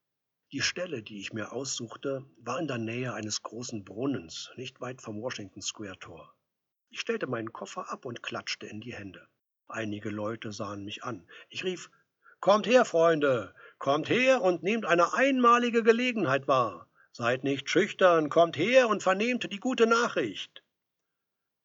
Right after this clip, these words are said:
Eine kleine Menschenmenge sammelte sich an. Ein junger Mann rief: "Was verkaufen Sie denn, hä?"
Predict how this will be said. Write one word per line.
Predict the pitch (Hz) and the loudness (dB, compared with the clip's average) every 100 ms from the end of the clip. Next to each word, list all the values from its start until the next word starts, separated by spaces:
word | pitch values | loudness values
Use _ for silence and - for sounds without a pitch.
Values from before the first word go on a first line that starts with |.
| - | -12
Eine | 185 | -8
kleine | 180 202 208 190 | -4 -2 -2 -2
Menschenmenge | 147 139 135 107 92 95 92 | -4 -6 -6 -6 -8 -8 -10
sammelte | 90 92 98 95 87 | -8 -8 -8 -10 -12
sich | 95 - | -12 -12
an. | 107 82 _ _ _ _ | -12 -14 _ _ _ _
Ein | 113 | -8
junger | 120 180 135 | -4 -2 0
Mann | 123 156 | 0 0
rief: | 143 135 135 - _ _ _ _ _ | -2 -6 -8 -18 _ _ _ _ _
"Was | - 160 180 190 | -10 2 4 4
verkaufen | 175 170 165 262 277 | 2 2 4 4 4
Sie | 254 | 2
denn, | 208 190 139 | 4 2 6
hä?" | 165 285 | 8 8